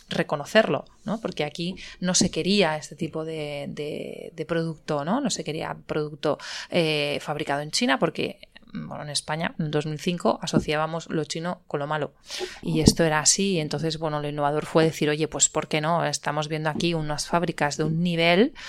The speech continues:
tecnológico y de, y, y de capital humano que, que, porque este producto no puede estar en, en Europa?". Y aquí fue donde dijimos, "Bueno, pues nosotros lo vamos a llevar", ¿no?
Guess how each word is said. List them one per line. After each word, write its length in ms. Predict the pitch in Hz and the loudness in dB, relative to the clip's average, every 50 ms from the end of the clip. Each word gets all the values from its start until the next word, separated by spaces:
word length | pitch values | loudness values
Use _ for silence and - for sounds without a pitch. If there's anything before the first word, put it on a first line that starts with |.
| - - - - | -14 -14 -10 -4
tecnológico 1200 | - 170 156 160 165 165 165 165 170 - - - 190 170 - - - 165 156 156 151 151 151 151 151 151 | 0 0 0 0 0 4 6 8 8 8 6 4 2 2 2 4 4 6 6 6 6 4 4 4 2 2
y 360 | 156 165 170 165 165 170 170 | 0 -2 -4 -6 -6 -8 -6
de, 100 | 160 156 - | -6 -4 -4
y, 680 | 165 156 156 156 - - 160 156 156 151 151 147 147 143 | -4 -4 -4 -6 -6 -6 -6 -8 -8 -8 -8 -8 -10 -8
y 140 | - 160 160 | -6 -6 -4
de 160 | 156 156 151 | -4 -4 -6
capital 540 | - - 143 139 - 165 143 - 156 160 170 | -6 -6 -8 -6 -6 -4 0 2 4 6 6
humano 500 | 170 165 170 170 180 190 190 214 294 - - - - - - - - - | 6 6 8 8 10 10 10 8 6 4 -2 -12 -12 -12 -12 -12 -8 -6
que, 520 | - 165 147 147 147 139 135 139 135 135 139 | -4 -2 -2 -2 -4 -6 -6 -8 -8 -8 -8
que, 360 | - 151 139 139 135 135 131 - | -8 -8 -8 -8 -8 -8 -8 -8
porque 220 | - 143 - - | -8 -10 -8 -6
este 160 | 143 - - 151 | -6 -4 -2 -2
producto 380 | 147 147 147 147 147 - 151 | 0 0 -2 -2 -2 -2 -2
no 100 | 147 139 - | -2 -2 -2
puede 160 | 139 139 135 | -2 -2 -2
estar 240 | - - 147 135 135 | -2 -2 -4 -4 -4
en, 260 | 135 135 135 139 139 | -4 -6 -8 -8 -8
en 300 | 135 131 131 135 135 139 | -8 -8 -6 -8 -6 -4
Europa?". 480 | 139 156 233 - - - - - - _ _ - - | 0 2 4 4 4 4 2 2 -4 _ _ -4 0
Y 260 | 185 165 160 156 151 | 2 2 2 2 0
aquí 220 | 143 139 - - 151 | -2 -2 -4 -8 -8
fue 200 | - - 143 139 | -6 -4 -4 -4
donde 180 | 143 143 147 | -4 -6 -8
dijimos, 240 | 139 - 143 139 - | -8 -8 -10 -10 -10
"Bueno, 140 | - - - | -12 -14 -10
pues 140 | - 160 151 | -8 -6 -4
nosotros 380 | 147 139 - - - - 143 139 | -4 -4 -6 -6 -6 -4 -2 0
lo 80 | 160 147 | 2 2
vamos 180 | 143 147 143 | 2 2 0
a 80 | 151 139 | 0 0
llevar", 440 | 139 135 127 131 127 - - - - | 0 -2 -2 -2 -2 -4 -6 -8 -4
¿no? 220 | 135 202 269 - | -2 -2 -2 -2